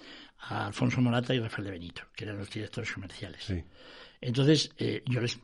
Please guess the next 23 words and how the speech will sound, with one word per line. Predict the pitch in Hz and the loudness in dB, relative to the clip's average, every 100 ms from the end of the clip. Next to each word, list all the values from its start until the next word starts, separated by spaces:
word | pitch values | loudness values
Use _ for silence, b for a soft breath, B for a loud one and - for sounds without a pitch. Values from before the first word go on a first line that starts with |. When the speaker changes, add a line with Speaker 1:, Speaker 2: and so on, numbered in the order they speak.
| - | -8
Speaker 1:
les | 92 | -6
montaba | - 85 - 95 | -6 -6 -6 -8
todo | - 127 147 | 0 6 6
lo | 143 | 6
que | 143 | 4
era, | 151 170 - | 2 0 -2
entonces | 101 117 | -2 2
me | 117 | 2
hicieron, | 107 131 127 | 2 2 2
era | 104 117 | 0 0
una | 113 | 0
especie | 117 139 123 | -2 -2 0
de | 104 | 0
director | 95 - | -2 -4
de | 110 110 | -4 0
producciones, | 127 127 160 160 170 | 0 0 2 2 0
que | - 120 | -2 -2
todo | - - 196 190 | -2 2 4 6
lo | 160 | 6
grabado | 131 131 143 156 | 6 4 2 2
pasaba | 151 - 104 101 | 0 -4 -4 -6
por | 90 | -8
mí. | 92 - | -8 -10